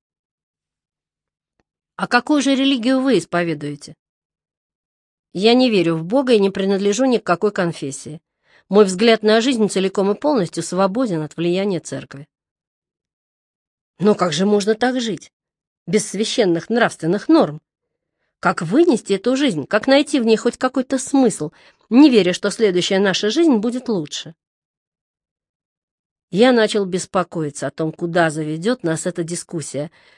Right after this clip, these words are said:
и пойдут ли мои откровения на пользу Джеймсу. В итоге я решил, что лучше быть прямолинейным до конца. Меня интересует эта жизнь и то, как сделать её лучше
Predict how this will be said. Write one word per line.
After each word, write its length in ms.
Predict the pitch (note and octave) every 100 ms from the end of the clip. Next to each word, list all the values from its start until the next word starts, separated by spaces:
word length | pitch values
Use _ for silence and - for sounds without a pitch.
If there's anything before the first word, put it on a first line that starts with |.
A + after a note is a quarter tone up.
| _
и 60 | B3
пойдут 500 | - D4+ A3 G#3 F3+
ли 120 | F3+
мои 220 | F3+ F3+
откровения 640 | E3+ - G3+ A3 D#4 B3 F#3
на 140 | F3+
пользу 380 | - C4 A3+ A#3
Джеймсу. 680 | G3 G#3+ E3+ D3 - A#2 E3 _ _ _ _ _ _ _
В 120 | F3
итоге 320 | G#3 - C4 G3
я 200 | G#3 A3+
решил, 300 | E3+ - G3+
что 280 | - G3+
лучше 380 | G#3+ E4 F#4+ -
быть 320 | F#3+ C4+ D#4+
прямолинейным 800 | - F#3+ G3 F#3 G3 C4 B3 G3+
до 100 | E3
конца. 420 | F3 D#3+ D3 G#3 _ _ _ _ _ _ _ _ _ _ _ _ _ _ _ _ _ _ _ _ _ _ _ _ _
Меня 400 | F3 G3 A#3 D4+
интересует 800 | A#3 - F3 F3 - D#3+ D3 _ _ _ _ _ _ _
эта 400 | A#3 A#3 E3+ -
жизнь 400 | D3 D3+ D3 D3 - _ _ _ _ _ -
и 140 | B3+
то, 260 | - D#4 D#4+
как 240 | A#3+ G3
сделать 480 | F#3 F#3+ C#4 C4+ B3+
её 300 | A#3 A#3+ B3+
лучше 540 | A#3 F#3+ D3 - D#3